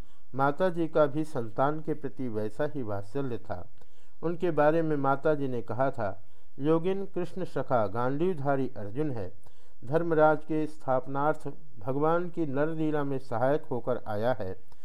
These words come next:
अपने प्रेम पात्र योगिन की स्मृति भी माँ के लिए एक स्नेह की वस्तु थी। योगानंद ने माँ के लिए एक रजाई बनवा दी थी। उपयोग करने लायक न रह जाने पर एक दिन माँ ने एक भक्त को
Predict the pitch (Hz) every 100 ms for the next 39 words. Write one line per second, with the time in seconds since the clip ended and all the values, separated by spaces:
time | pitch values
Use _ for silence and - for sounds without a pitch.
0 | - - - 143 156 147 147 143 165 160
1 | 143 143 143 - 147 123 135 135 151 160
2 | 151 143 127 - 147 151 170 151 135 107
3 | - - - - - 135 160 180 185 175
4 | 160 156 156 147 147 139 - 123 151 165
5 | 135 117 - 113 110 92 - - - -
6 | - - 143 170 180 185 175 170 165 143
7 | 143 160 160 160 151 143 143 143 147 120
8 | 113 135 156 127 117 117 139 123 107 113
9 | 90 - - - - - - 151 151 185
10 | 190 - 156 160 170 151 147 147 135 135
11 | 156 151 135 131 127 151 151 147 143 151
12 | - - - 143 170 156 160 131 127 147
13 | 156 143 135 123 110 151 160 165 156 113
14 | 95